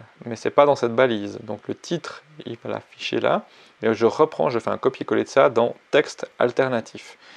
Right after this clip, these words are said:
Et c'est ça qui est cette balise alt. Et là, vous avez pas mal de chances de pouvoir être référencé dans les images que l'on trouve dans Google Images. Et ça fait encore une fois un outil de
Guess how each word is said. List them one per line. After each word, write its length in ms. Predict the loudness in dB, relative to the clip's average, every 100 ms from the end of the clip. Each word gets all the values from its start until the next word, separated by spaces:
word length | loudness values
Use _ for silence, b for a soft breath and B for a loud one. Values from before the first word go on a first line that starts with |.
| B B -14
Et 80 |
c'est 160 | -8 -6
ça 260 | 2 2 2
qui 160 | 0
est 100 | -2
cette 240 | -2 -6 0
balise 380 | 0 2 -4 -6
alt. 420 | -6 -6 -10 -20 -20 _ B B B B B B B B B B B B _
Et 100 | -10
là, 360 | 2 4 4 0 -8
vous 140 | -2
avez 140 | 0 2
pas 140 | 2
mal 140 | 0 0
de 100 | -4
chances 300 | -2 -4 -4
de 60 |
pouvoir 280 | -4 -2 -2
être 100 | -4
référencé 800 | -6 -2 -2 -4 -6 -2 -2 -2 -8
dans 200 | -8 -6
les 320 | -6 -6 -6
images 500 | -10 -8 -8 -8 -12 -16
que 80 | -12
l'on 140 | -12 -12
trouve 520 | -10 -8 -8 -10 -10
dans 120 | -8
Google 340 | -8 -4 -2 -2
Images. 420 | -6 -12 -16 -20 _ _ _ _ _ _
Et 120 | -6
ça 180 | -2 -4
fait 140 | -2
encore 280 | -4 0 -2
une 100 | -2
fois 240 | -2 0 0
un 160 | -2
outil 260 | -6 -10
de 40 | -16